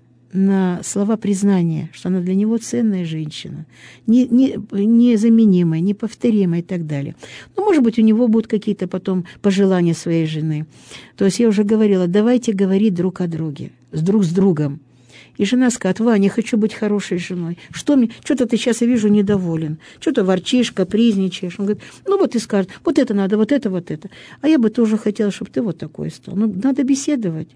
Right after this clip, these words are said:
пожелания давать. Если мы не будем это делать, на стороне будут не больно как-то искать. Искушать его будут лукавый, её или его лукавый. Не потому, что там до, до блуда дойдёт, до чего-то ещё и так далее. Так вот, э, от чего бывают наши эти вот, наше лицемерие?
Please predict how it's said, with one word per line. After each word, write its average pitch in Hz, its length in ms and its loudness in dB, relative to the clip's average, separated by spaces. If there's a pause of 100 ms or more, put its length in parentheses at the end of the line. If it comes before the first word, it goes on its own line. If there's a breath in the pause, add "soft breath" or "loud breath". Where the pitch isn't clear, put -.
(120)
пожелания 247 540 2
давать. 165 380 -4 (500)
Если 185 200 0
мы 240 140 6
не 254 80 6
будем 240 300 4
это 240 140 2
делать, 262 160 2
на 208 60 4
стороне 226 380 0
будут 196 240 -2
не 185 100 0
больно 175 300 -2
как-то 160 320 -12
искать. 147 340 -10 (480 loud breath)
Искушать 262 520 -2
его 180 120 0
будут 156 260 -4
лукавый, 151 380 -4
её 208 280 4
или 180 160 2
его 180 260 0
лукавый. 180 380 -2
Не 247 80 6
потому, 285 160 0
что 233 140 -2
там 190 80 0
до, 190 160 2 (180 loud breath)
до 190 160 2
блуда 226 320 4
дойдёт, 202 240 2
до 185 100 2
чего-то 175 400 0
ещё 160 260 -2
и 190 60 0
так 160 220 -10
далее. 147 240 -18 (500 loud breath)
Так 233 200 -2
вот, 311 220 2
э, 240 440 4
от 240 60 0
чего 285 260 2
бывают 269 380 2
наши 240 260 -4
эти 233 140 -6
вот, 220 220 -4
наше 226 280 -6
лицемерие? 214 800 -6